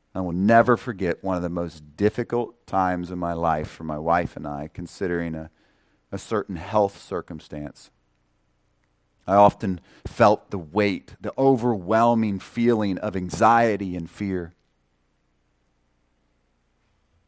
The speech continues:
The ability to pursue the attitude of Christ, along with love and respect for the body, was the furze-, furthest thing from my f-,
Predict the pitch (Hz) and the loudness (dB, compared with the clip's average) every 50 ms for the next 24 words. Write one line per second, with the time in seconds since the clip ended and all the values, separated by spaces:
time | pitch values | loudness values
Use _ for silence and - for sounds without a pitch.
0 | _ _ _ _ _ _ _ _ _ _ _ _ _ - 107 117 - - - 139 | _ _ _ _ _ _ _ _ _ _ _ _ _ 2 2 2 4 8 8 8
1 | 139 139 139 135 131 117 110 107 - - 110 98 - - - 131 131 131 131 131 | 8 8 8 6 4 2 0 -4 -6 -6 -6 -8 -8 -8 -4 0 2 4 4 4
2 | 131 117 110 101 101 110 117 123 127 117 - - 131 131 123 113 95 - - - | 4 2 2 4 6 6 6 6 4 2 0 -4 -6 -4 -4 -4 -6 -8 -10 -4
3 | - 123 117 110 113 117 117 - - - - _ _ _ _ _ _ _ _ - | 2 4 6 6 6 4 0 -6 -12 -18 -20 _ _ _ _ _ _ _ _ -4
4 | 107 104 110 113 117 120 123 120 110 104 101 - 90 92 104 113 120 123 127 131 | 2 6 8 8 8 8 6 4 2 0 -2 -4 -6 0 4 8 10 10 10 10
5 | 127 104 107 98 92 87 90 87 - - - - _ - 127 131 131 - _ _ | 8 6 2 -2 -4 -4 -6 -8 -10 -12 -14 -8 _ 2 2 2 2 0 _ _
6 | - - - 120 - _ _ _ _ _ _ _ _ _ _ _ _ - 120 107 | -20 -20 -20 -20 -20 _ _ _ _ _ _ _ _ _ _ _ _ -6 -4 -4
7 | 92 85 80 117 113 117 120 117 117 120 110 104 98 - 98 92 - - - 123 | -4 2 6 8 10 10 10 8 6 4 2 0 -2 -2 -6 -8 -8 -2 0 2
8 | 120 110 90 85 90 - - _ - 135 131 117 87 87 80 - - - 87 80 | 2 2 0 -2 -6 -8 -6 _ 4 6 6 6 4 0 -6 -8 -10 -10 -10 -10
9 | 80 82 80 - _ _ _ _ _ _ _ _ _ _ _ _ 90 90 85 85 | -10 -12 -16 -20 _ _ _ _ _ _ _ _ _ _ _ _ -6 -4 -4 -4
10 | 82 80 - | -4 -6 -10